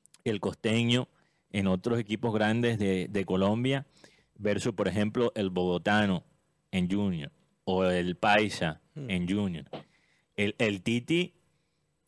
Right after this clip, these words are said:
Speaker 1: eh, y, y, y lo digo bajo el contexto que el Titi es un jugador que aquí admiramos bastante, con quien tuvimos una muy buena conversación la semana, eh, pasada, pero lo que hizo el Titi, siendo él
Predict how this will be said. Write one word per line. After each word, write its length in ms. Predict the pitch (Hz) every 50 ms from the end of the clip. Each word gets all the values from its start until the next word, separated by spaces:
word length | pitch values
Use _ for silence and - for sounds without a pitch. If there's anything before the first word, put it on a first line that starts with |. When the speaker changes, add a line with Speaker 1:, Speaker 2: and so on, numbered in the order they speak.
| _ _ _ _ _ _ _ -
Speaker 1:
eh, 320 | 95 95 92 87 90 - - _ _ _ _ _ _ _ _ _ _ _ _
y, 120 | 113 104 - -
y, 180 | 107 104 98 -
y 140 | 110 107
lo 160 | 98 98 98 95
digo 280 | 98 104 107 113 147 156
bajo 200 | 139 - - 131
el 100 | 107 90
contexto 520 | 104 95 87 - 101 104 110 - 156 135
que 100 | 113 107
el 120 | 101 92
Titi 240 | - 95 95 90 127
es 40 | 135
un 120 | 139 139
jugador 340 | 127 131 123 107 110 123 131
que 120 | 135 135 113
aquí 560 | 101 87 92 98 101 104 113 131 147 - - _ _ _ _ _ _ _ _ _ _ _ _ _ _ -
admiramos 500 | 95 95 95 92 90 90 92 110 110 101
bastante, 680 | 98 87 - - 123 131 151 160 156 - 165 135 - - _ _ -
con 160 | - 95 90
quien 200 | - - 190 190
tuvimos 360 | - 92 92 95 104 110 101
una 200 | 98 98 101 104
muy 220 | 98 95 101 107 110
buena 220 | 107 104 110 113
conversación 560 | 101 101 98 92 90 - 98 90 - 104 107
la 100 | 107 110 85
semana, 440 | 92 87 90 92 98 110 113 - _ _ _ _ _ _ _ _ _ _ _ _ _ -
eh, 560 | 85 85 82 80 78 76 76 78 58 - - - - - - - - _
pasada, 600 | 113 98 92 - 117 110 120 139 147 - - - _ _ _ _ _ _ _
pero 220 | - 113 113 110
lo 160 | 107 104 101
que 160 | 92 101 98 98
hizo 540 | 107 123 123 - - - 175 175 165 - -
el 220 | 120 104 101 95
Titi, 340 | 113 143 156 147 - 110 110
siendo 380 | 101 - 117 113 120 123 123 120
él 260 | 123 127 131 -